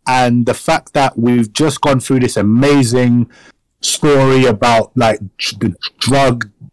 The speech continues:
trade and all of this stuff, and it was so good that the second half of this season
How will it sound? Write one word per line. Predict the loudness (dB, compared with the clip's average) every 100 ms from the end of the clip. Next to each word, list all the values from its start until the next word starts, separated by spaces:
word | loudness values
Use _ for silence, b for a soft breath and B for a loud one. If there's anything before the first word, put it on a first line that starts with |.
| -10
trade | -2 0 2 2 2
and | 2 2 0 -2 -4
all | 0 2 2
of |
this | -2 -4
stuff, | -4 -2 0 -2 -2
and | 0 0 -4 B B _ _ _ -4
it | 0
was | 0 0
so | 0 2 2
good | 2 0 -2
that | -4 -4
the | -6
second | -6 -4 -2 -2 -2 0
half | 0 0
of | -4 -2
this | -4 -2
season | -2 0 0 -2 -4